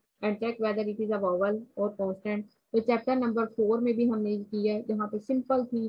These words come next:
बिल्कुल totally simple। यहाँ पे चैप्टर number five में इसको तमाम ways में उसने define किया है,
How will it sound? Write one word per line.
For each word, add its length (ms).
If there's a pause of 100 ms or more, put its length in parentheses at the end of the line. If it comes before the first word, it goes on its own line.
बिल्कुल 380
totally 480
simple। 400 (1900)
यहाँ 400
पे 100 (140)
चैप्टर 540
number 180
five 360
में 140
इसको 320
तमाम 400
ways 260
में 100
उसने 240
define 400
किया 340
है, 80